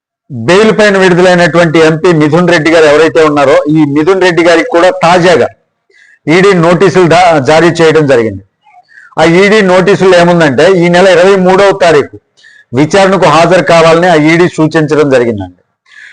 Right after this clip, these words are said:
మద్యం అమ్మకాల ద్వారా వచ్చినటువంటి ఆదాయాన్ని నిబంధనలకు విరుద్ధంగా మళ్లించారనేటటువంటి ఆరోపణలపై ఈడీ విచారణ జరుపుతుంది అనేది అయితే స్పష్టంగా అర్థమవుతుంది. అయితే ఈ కేసుతో తనకి ఎలాంటి సంబంధం లేదని మిథున్ రెడ్డి గారు స్పష్టం చేయడం జరిగింది.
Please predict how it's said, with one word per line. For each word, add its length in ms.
మద్యం 300
అమ్మకాల 440
ద్వారా 260
వచ్చినటువంటి 600
ఆదాయాన్ని 840
నిబంధనలకు 680
విరుద్ధంగా 640
మళ్లించారనేటటువంటి 1160
ఆరోపణలపై 800
ఈడీ 240
విచారణ 420
జరుపుతుంది 520
అనేది 260
అయితే 240
స్పష్టంగా 500
అర్థమవుతుంది. 540
అయితే 560
ఈ 140
కేసుతో 480
తనకి 300
ఎలాంటి 340
సంబంధం 480
లేదని 300
మిథున్ 340
రెడ్డి 200
గారు 140
స్పష్టం 440
చేయడం 260
జరిగింది. 280